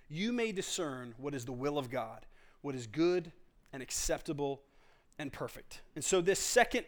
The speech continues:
point of how we become living sacrifices, it's surrender, but the second point of it is really a two-sided coin, this point is, okay?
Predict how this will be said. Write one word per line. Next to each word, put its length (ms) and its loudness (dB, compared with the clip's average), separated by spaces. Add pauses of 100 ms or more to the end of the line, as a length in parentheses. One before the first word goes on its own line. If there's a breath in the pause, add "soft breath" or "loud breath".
point 480 -2 (260 loud breath)
of 100 4
how 720 8
we 160 2
become 320 2
living 220 2
sacrifices, 760 0
it's 160 -4
surrender, 640 2 (260 loud breath)
but 100 2
the 60 -4
second 380 2
point 200 2
of 60 2
it 100 0
is 140 0
really 240 -2
a 60 4
two-sided 560 2
coin, 320 -2
this 120 -6
point 280 -6
is, 100 -10
okay? 280 2